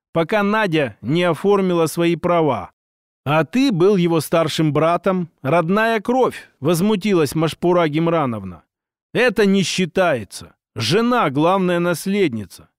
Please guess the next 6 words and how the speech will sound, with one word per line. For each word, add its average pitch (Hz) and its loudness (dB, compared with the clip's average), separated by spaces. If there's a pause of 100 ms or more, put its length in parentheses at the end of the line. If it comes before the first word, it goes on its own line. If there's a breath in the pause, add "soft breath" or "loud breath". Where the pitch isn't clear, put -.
если 190 0
иное 202 0
не 156 0
предусмотрено 165 -2
в 147 -4
завещании. 139 -4